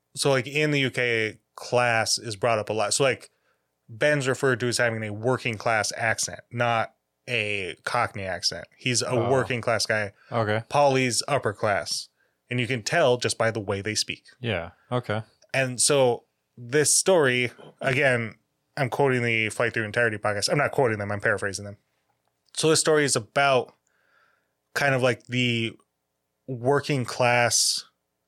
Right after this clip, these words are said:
Speaker 1: essentially working for the man or the capitalists.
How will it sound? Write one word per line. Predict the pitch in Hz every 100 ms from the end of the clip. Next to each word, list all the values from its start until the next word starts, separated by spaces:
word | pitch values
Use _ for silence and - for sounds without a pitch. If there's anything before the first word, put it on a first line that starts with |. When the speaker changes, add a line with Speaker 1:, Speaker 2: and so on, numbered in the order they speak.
| _ _ _ _ _ _ _ _ _ _ _ _ _ _ _ -
Speaker 1:
essentially | 147 160 143 143
working | 117 143 156 147 131
for | -
the | 123
man | 110 131 160 117 107 110 117 _ _ _ _ _ _ _ _
or | 131 131
the | 120 123 117 117 104 - _ _ _ _ _ _ _ _ _ -
capitalists. | - 120 110 104 117 - -